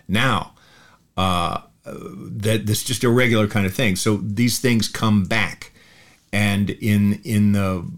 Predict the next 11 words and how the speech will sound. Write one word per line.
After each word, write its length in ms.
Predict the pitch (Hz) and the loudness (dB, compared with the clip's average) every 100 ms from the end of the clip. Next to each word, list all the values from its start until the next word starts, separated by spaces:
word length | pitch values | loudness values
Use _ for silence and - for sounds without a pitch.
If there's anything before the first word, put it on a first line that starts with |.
| - - - | -16 -18 -6
exploration 800 | 98 - - 92 95 98 - 95 | -4 -2 0 2 2 0 0 -2
of 100 | 80 | -2
the 80 | 87 | -2
New 180 | 95 92 | -2 -2
World 600 | 87 107 127 135 117 - | 0 0 0 0 -4 -6
to 80 | |
the 80 | 92 | -6
founding 500 | - 107 104 101 92 | -4 0 0 2 0
of 100 | 85 | -2
our 180 | 78 78 | -4 -4
nation, 560 | 90 139 139 123 117 | -2 -2 -2 -4 -6